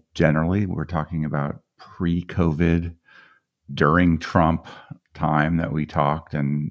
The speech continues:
after a successful midterm election. Can you tell me just a little bit about how your world has changed in terms of your group and politics, and just catch me up on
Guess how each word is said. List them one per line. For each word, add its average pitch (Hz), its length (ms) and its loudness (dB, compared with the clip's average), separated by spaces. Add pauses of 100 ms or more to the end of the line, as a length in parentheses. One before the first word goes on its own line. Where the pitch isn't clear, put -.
(120)
after 78 360 -2
a 71 220 -8
successful - 480 -4
midterm 76 420 -2
election. 71 540 -6 (460)
Can - 100 -6
you 185 80 0
tell 269 140 0
me 277 100 4
just - 180 -2
a 104 60 0
little 92 300 0
bit - 320 0
about 82 600 0 (560)
how 92 200 4
your 87 300 6
world 73 400 2
has 71 120 -2
changed 65 440 0
in 76 100 -8
terms 73 380 -2
of 69 200 -2 (680)
your 78 180 -6
group - 380 2 (340)
and 71 720 -2 (180)
politics, - 720 -2
and 80 400 -4
just - 220 -12 (180)
catch - 320 -6
me 117 140 4
up 82 320 0
on 71 300 -2